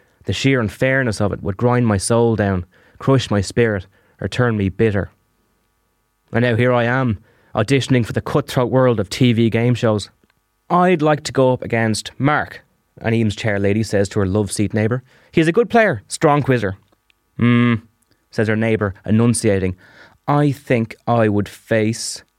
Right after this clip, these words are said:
the Sinner Man. I love his suits, and he's a bit of a laugh." "He's a strong player, though." "Yeah, but I think I could take him."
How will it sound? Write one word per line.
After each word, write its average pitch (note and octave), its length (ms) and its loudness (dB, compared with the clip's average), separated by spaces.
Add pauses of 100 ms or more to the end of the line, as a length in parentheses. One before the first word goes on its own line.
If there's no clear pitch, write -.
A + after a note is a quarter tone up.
(260)
the B2 80 -4
Sinner A#2+ 300 -2
Man. G2 260 -4
I B2 100 2
love B2 340 2
his G#2+ 140 0
suits, G2+ 440 -2
and D3+ 180 -2
he's A2+ 140 0
a - 20 -2
bit G2 100 -2
of F#2+ 80 -2
a F#2 60 -4
laugh." F#2+ 320 -4 (760)
"He's G#2+ 180 -6
a G2 60 -4
strong B2 360 -2
player, A#2+ 380 0
though." G#2 200 -4 (460)
"Yeah, D#3+ 300 0 (120)
but D#3 120 2
I D3+ 80 4
think D#3 200 0
I D3 80 0
could C3+ 140 -6
take C3+ 240 -2
him." C#3+ 140 -2